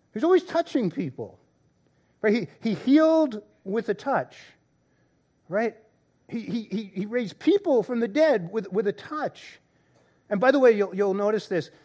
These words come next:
That's exactly the opposite of what the Pharisees and Sadducees did.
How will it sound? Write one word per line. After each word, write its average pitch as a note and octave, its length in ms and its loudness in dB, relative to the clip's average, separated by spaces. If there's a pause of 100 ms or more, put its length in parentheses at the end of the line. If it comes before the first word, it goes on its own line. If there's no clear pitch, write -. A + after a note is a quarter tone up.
(100)
That's - 240 0
exactly B3+ 800 0
the A3+ 240 -4
opposite G3+ 680 2
of F3+ 140 0
what G3 180 0
the G3 80 -4
Pharisees A3+ 680 0
and G3 160 -2
Sadducees A#3+ 840 0
did. C3+ 440 -2